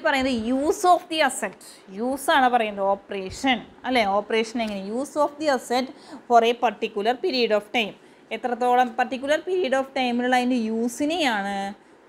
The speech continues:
ഓപ്പറേറ്റിംഗ് ലീസിൽ ഉദ്ദേശിക്കുന്നത് കേട്ടോ. അപ്പം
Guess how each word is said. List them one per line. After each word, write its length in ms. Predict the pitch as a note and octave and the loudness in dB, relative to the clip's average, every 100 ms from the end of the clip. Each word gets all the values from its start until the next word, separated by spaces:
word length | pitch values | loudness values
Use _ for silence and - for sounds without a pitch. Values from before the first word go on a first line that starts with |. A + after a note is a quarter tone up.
| G3+ | -2
ഓപ്പറേറ്റിംഗ് 640 | G#3+ D4+ D4+ - D4+ C4 G3+ | -2 -2 -2 -4 -4 -2 -2
ലീസിൽ 320 | F#3 - A3+ | -4 -4 -4
ഉദ്ദേശിക്കുന്നത് 720 | B3+ F#3+ F#3 G3+ F3 F3 E3+ F#3 | -2 -2 -4 -6 -12 -12 -12 -12
കേട്ടോ. 200 | F#3 B3 G#3 - - _ - - - - - - - - - - - - - - - - - - - - - | -2 -2 -2 -8 -20 _ -20 -20 -20 -20 -20 -20 -20 -20 -20 -20 -20 -20 -20 -20 -20 -20 -20 -20 -20 -20 -10
അപ്പം 140 | A#3 | -4